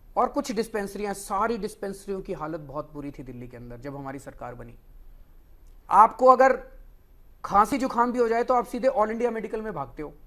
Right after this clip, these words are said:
सफदरजंग हॉस्पिटल में भागते हो। तो हमने सबसे पहले ये डिसाइड किया कि दिल्ली के अंदर खूब सारी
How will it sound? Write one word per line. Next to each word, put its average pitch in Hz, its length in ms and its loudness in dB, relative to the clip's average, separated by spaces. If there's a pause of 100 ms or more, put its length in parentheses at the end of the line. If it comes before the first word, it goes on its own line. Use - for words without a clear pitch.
(300)
सफदरजंग 202 440 -4
हॉस्पिटल 185 360 -8
में 180 120 -12
भागते 123 280 -12
हो। 117 100 -16 (1500)
तो 233 100 2
हमने 254 540 0 (340)
सबसे 254 380 -2
पहले 247 260 2
ये 247 80 4
डिसाइड 214 400 -4
किया 233 120 -2
कि 233 140 -6
दिल्ली 208 320 -8
के 233 120 -4
अंदर 220 400 0 (280)
खूब 240 260 -4
सारी 233 520 0